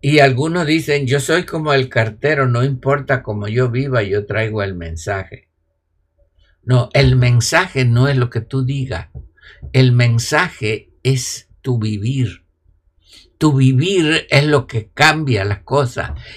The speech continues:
Es vivir esta vida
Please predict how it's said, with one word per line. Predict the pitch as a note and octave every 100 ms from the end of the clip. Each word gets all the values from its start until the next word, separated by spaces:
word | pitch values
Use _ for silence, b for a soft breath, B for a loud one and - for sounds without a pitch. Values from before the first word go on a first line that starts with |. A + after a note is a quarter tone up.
| B
Es | D3+ D#3 - -
vivir | B2 C3+ C3 E3+ G3 F3+ E3+ - D3
esta | E3 D#3 - D#3
vida | D3 F3 F3 E3 D#3